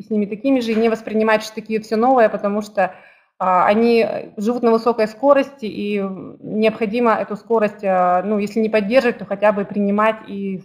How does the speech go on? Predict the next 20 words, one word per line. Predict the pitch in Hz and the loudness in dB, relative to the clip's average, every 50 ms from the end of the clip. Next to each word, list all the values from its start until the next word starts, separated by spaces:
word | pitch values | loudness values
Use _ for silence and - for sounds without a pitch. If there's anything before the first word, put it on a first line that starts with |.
| - | -14
ну, | - 202 202 170 180 - | -14 -12 -12 -12 -14 -8
стараться | - - 190 202 202 196 - | 0 2 2 2 2 0 0
соответствовать. | 196 190 196 196 196 185 170 - - _ _ - - _ _ _ _ _ _ - - _ _ _ _ _ _ | 0 0 0 0 -2 -6 -8 -8 -12 _ _ -20 -20 _ _ _ _ _ _ -20 -20 _ _ _ _ _ _
А | - 202 208 202 | 2 4 6 6
баланс | 220 240 262 277 294 285 - | 8 8 8 8 6 6 2
работы | - 233 226 269 262 262 247 | 0 2 2 0 0 0 -2
и | 240 | -4
личной | 247 240 - 240 233 208 | -4 -4 -2 -2 0 0
жизни | 240 277 269 277 262 233 | 0 0 0 2 2 2
не | 220 220 226 233 226 | 2 2 2 2 2
означает, | 220 208 208 208 214 - 240 233 233 226 220 226 - - - - 196 | 2 2 0 -2 0 2 4 4 4 4 2 -2 -8 -20 -14 -10 -6
а, | 190 190 190 | -4 -4 -4
чёткого | 190 - 240 - - 226 202 202 | -2 -2 -4 -2 -2 0 0 2
разделения | 202 185 190 208 214 220 226 214 196 | 2 2 2 0 2 2 2 0 0
жизни | 208 190 196 190 | 0 -2 -2 -4
на | 185 190 190 | -4 -4 -6
части. | - - 185 180 185 - - - | -4 -2 -2 -2 -2 -4 -10 -10
Это | - - 190 - 196 | -8 -6 -6 -4 -4
поколение, | - 202 247 240 240 240 226 214 214 | -4 -2 2 2 2 4 2 2 0
которое, | 214 202 220 220 214 208 196 196 | -2 -4 0 2 4 4 2 2